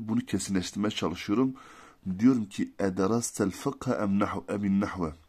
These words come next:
Sen nahu ilmini mi öğrendin yoksa fıkıh ilmini mi öğrendin? Bak burada ne yapıyorum? Tayin etmek istiyorum. Kesinleştirmek istiyorum. Acaba o öğrendin nahu miydi yoksa fıkıh mıydı? Bak, li talabi tayini.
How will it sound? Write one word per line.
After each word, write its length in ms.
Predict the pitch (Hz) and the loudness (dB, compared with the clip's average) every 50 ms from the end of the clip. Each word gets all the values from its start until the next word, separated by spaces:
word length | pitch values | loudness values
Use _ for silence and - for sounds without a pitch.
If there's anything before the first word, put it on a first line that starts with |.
| _ _ _ _ _ _ _ _ _ _ _ _ _ _ _ _ - - - - - - - - - - | _ _ _ _ _ _ _ _ _ _ _ _ _ _ _ _ -20 -20 -20 -18 -18 -20 -20 -20 -20 -18
Sen 340 | - - - 120 117 113 107 | -4 2 4 4 6 6 4
nahu 300 | 104 101 - 123 123 117 | 4 4 4 4 4 6
ilmini 380 | - 110 107 104 104 107 117 143 | 6 4 4 4 4 4 4 4
mi 140 | 165 165 156 | 4 4 4
öğrendin 440 | 139 127 117 113 113 120 120 117 | 6 6 6 4 4 4 4 4
yoksa 260 | 120 123 120 - - 110 | 4 4 4 2 -2 -6
fıkıh 440 | - - 110 - - 117 110 104 | -4 -6 -6 -4 -2 -2 -2 0
ilmini 420 | 113 110 107 101 101 107 113 123 123 | 2 2 2 2 2 2 6 6 6
mi 100 | 110 101 | 8 8
öğrendin? 600 | 95 92 85 85 82 85 85 85 107 127 139 139 - - - - - - - - _ - | 6 6 6 4 2 2 2 2 2 2 2 0 -6 -14 -20 -20 -20 -20 -20 -12 _ -4
Bak 200 | 117 110 104 107 | -4 -2 -2 -2
burada 160 | 104 104 113 | 0 2 4
ne 80 | 127 143 | 4 4
yapıyorum? 400 | 135 127 131 123 120 135 139 127 - - | 4 4 4 2 2 2 0 -4 -6 -8
Tayin 400 | 120 104 104 104 107 120 117 101 | -4 -2 0 2 4 4 4 4
etmek 380 | 90 95 - - 92 92 90 | 4 0 0 0 -2 -2 -2
istiyorum. 340 | 87 - - 90 85 82 78 - - - - - - - _ - | -2 -2 -2 -2 -2 -2 -4 -10 -16 -20 -20 -20 -20 -20 _ -8
Kesinleştirmek 760 | - - 101 - - 104 104 104 101 - - 110 117 113 104 | -4 -4 -4 -2 0 0 2 0 0 0 2 2 4 4 4
istiyorum. 240 | - 101 92 90 - | 2 0 0 0 0
Acaba 320 | - 110 110 113 120 110 113 | 0 0 0 0 0 0 2
o 280 | - 117 117 107 107 | 4 6 6 8 8
öğrendin 440 | 107 101 104 104 107 113 104 98 101 | 6 6 4 2 2 2 2 2 2
nahu 260 | 117 131 147 156 156 | 2 2 2 2 2
miydi 580 | 151 143 135 131 127 131 131 131 127 127 - - | 4 4 4 6 8 10 12 12 12 12 10 6
yoksa 260 | 127 139 131 - 120 | 0 0 0 -2 -2
fıkıh 360 | 104 - - 110 101 104 101 | -2 0 -2 -2 -2 -2 -4
mıydı? 380 | 95 90 87 85 78 82 82 76 - - - - - - - - - - | -2 -2 -2 -2 -2 -6 -10 -12 -14 -20 -20 -20 -20 -20 -20 -20 -10 -4
Bak, 340 | 104 120 127 - - 104 104 | -2 -2 0 -2 -2 -4 -2
li 120 | 107 101 | -2 0
talabi 460 | - 127 123 120 110 104 101 98 - - | 2 4 4 4 4 2 0 -4 -2 0
tayini. 560 | 110 90 87 98 104 107 104 90 80 76 | 2 2 2 2 2 2 2 2 2 0